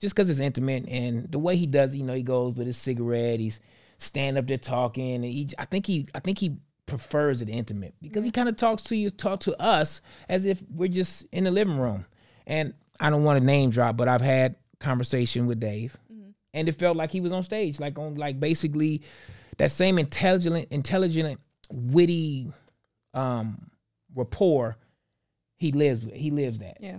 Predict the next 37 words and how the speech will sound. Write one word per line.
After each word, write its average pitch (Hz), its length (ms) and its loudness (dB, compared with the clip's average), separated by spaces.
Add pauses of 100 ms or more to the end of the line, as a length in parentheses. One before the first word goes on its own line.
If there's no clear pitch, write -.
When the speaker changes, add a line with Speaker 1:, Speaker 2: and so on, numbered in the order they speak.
(120)
Speaker 1:
Like, 127 140 -12
he's 147 140 -4
super 190 360 -2
smart, 175 360 -4
man. 127 220 -4
He's 131 120 -6
one 160 140 -4
of 156 40 -2
the 151 60 0
most, 147 440 0 (680)
one 151 120 -2
of 143 40 -2
the 135 100 0
smartest 143 460 -2
people 143 220 2
I've 151 160 4
ever 123 160 2
had 120 100 0
a 117 60 -6
conversation 120 580 -4
with. 107 280 -10
And 113 480 -10 (520)
I 143 120 -2
was 123 240 -2
really, 131 520 0
really 131 340 -2
appreciative 127 560 -2
of 123 100 -2
the 110 40 -6
time 123 300 -6
he 113 60 -6
took 123 260 -6
to 113 80 -16
talk 123 320 -4
to 127 100 -4
me. 123 260 -2
And 107 160 -8